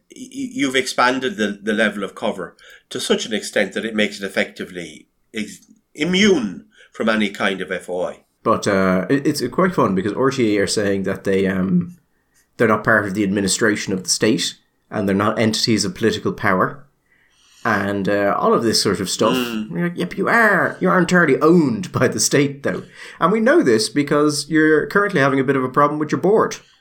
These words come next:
Speaker 1: A little bit, yeah, yeah, a little bit.
Speaker 2: And, uh, turns out that all of the members of your board are appointed by the state,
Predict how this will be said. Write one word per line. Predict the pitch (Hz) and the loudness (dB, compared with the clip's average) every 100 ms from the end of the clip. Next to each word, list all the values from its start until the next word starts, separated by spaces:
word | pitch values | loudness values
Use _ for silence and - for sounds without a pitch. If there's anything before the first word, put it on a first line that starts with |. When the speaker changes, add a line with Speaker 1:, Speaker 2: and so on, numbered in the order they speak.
| _ | _
Speaker 1:
A | 107 | -4
little | 113 151 | 0 0
bit, | 165 160 - | 0 -2 -2
yeah, | 135 147 | -4 -4
yeah, | 139 139 | -6 -8
a | |
little | 139 139 139 | -10 -10 -12
bit. | 135 - _ _ - _ - | -14 -16 _ _ -20 _ -6
Speaker 2:
And, | 120 113 113 | 0 2 4
uh, | 113 113 110 - - _ _ _ | 4 4 2 -2 -12 _ _ _
turns | - 143 | 0 2
out | 139 | 2
that | 135 131 - | 2 -2 0
all | 135 139 | 2 4
of | 127 | 2
the | 131 | 2
members | 139 135 | 2 2
of | 123 | 2
your | 120 | 2
board | 95 151 151 123 | 4 4 4 4
are | 110 | 2
appointed | 107 123 117 107 | 2 0 0 -2
by | 113 | -2
the | 101 | 0
state, | - 143 - - | 0 0 0 -6